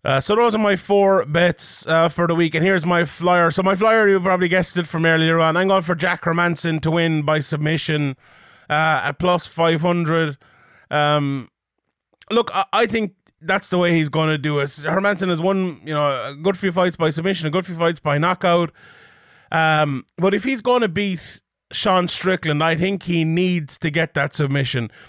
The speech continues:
You know, he's talking about leg locks. Did anyone see, uh, where it was a while ago? Um, Hermanson,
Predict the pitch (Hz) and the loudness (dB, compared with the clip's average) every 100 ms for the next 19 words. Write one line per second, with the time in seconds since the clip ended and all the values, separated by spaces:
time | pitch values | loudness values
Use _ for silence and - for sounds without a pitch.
0 | - _ - 143 156 151 175 - 160 147 | -20 _ -4 0 0 0 0 0 0 0
1 | 135 160 160 151 - - - 143 208 254 | -2 -2 -2 -4 -6 -14 -12 -4 -2 0
2 | 247 226 185 - _ _ _ _ 87 95 | 0 -2 -4 -8 _ _ _ _ _ _
3 | 151 160 - - 220 160 180 - 143 185 | -20 -14 -10 -6 -6 -4 -4 -2 -2 0
4 | 190 175 185 190 180 - 160 151 143 135 | 0 0 -2 -2 -4 -4 -2 -2 -2 -2
5 | 131 120 - _ - _ - 151 147 143 | -4 -6 -10 _ -20 _ -2 2 2 0
6 | 151 175 180 190 - 180 156 | 0 0 0 -2 -4 -4 -4